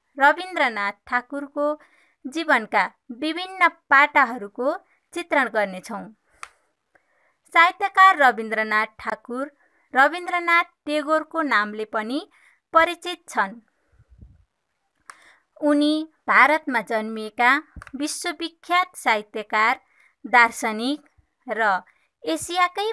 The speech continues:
प्रथम नोबेल पुरस्कार विजेता व्यक्तित्व हुन्। बङ्गला साहित्यको माध्यमबाट भारतीय साहित्य, संस्कृति, सांस्कृतिक चेतनामा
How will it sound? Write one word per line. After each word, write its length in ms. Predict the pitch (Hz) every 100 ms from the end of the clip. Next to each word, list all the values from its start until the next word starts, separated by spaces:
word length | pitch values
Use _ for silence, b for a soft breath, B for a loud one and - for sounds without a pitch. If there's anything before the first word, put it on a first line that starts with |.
| 453
प्रथम 500 | 302 294 294 320 359 311
नोबेल 380 | 262 269 330
पुरस्कार 640 | 339 262 214 202 - 196 196
विजेता 480 | 190 196 208 208 202
व्यक्तित्व 640 | 190 202 _ 202 _ 240
हुन्। 220 | 247 247 196 208 _ _ _ _ _ _ _ _ _ -
बङ्गला 560 | 302 339 370 392 403
साहित्यको 600 | 381 285 240 - 233 233 226
माध्यमबाट 680 | 220 214 208 214 208 208 220 220 247 _ _ _ _ _ -
भारतीय 500 | 220 285 349 403 415
साहित्य, 580 | 381 254 220 - 208 - _ _
संस्कृति, 840 | - 262 269 - 320 294 330 339 370 _ _ _
सांस्कृतिक 720 | - 247 247 - 311 302 381 -
चेतनामा 640 | 247 220 220 202 202 214